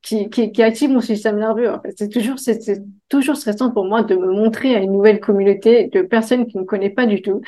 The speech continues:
<laughs> C'est très stressant. Et donc, euh, je célèbre, je, je me célèbre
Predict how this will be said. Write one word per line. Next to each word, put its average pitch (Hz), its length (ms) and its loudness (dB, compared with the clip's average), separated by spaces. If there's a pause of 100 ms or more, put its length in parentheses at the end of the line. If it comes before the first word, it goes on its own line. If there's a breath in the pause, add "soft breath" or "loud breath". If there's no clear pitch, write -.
(120)
<laughs> - 220 -12
C'est - 360 4
très 403 260 -4
stressant. - 520 -2 (800 loud breath)
Et 220 120 4
donc, 269 320 -2
euh, 190 140 -2
je 202 180 -2
célèbre, 220 680 0
je, 185 340 -2
je 196 140 -4
me 269 220 4
célèbre 220 480 0